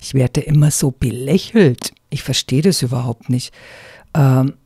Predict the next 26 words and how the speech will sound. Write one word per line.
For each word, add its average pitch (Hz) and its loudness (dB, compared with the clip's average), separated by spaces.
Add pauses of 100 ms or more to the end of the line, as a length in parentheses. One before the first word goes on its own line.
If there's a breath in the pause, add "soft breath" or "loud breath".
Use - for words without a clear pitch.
(360)
manchmal 156 4 (140)
bleibt 147 0
einem 226 6
nur 151 6 (200)
kurz - 0
die, 147 0
die, 139 -2
das - -4
Austreten. 143 0
Das 143 -2
kann 180 0
mir 165 2
keiner 156 0
verwehren 147 2 (160)
während 143 2
des 147 -4 (100)
Meetings 190 4
oder 135 0
sonst 143 0
irgendwas. 190 0 (240)
Ich 160 -6
trete 156 0
kurz - -4
aus, 143 -4 (600 loud breath)
mach 127 -4
meine 127 2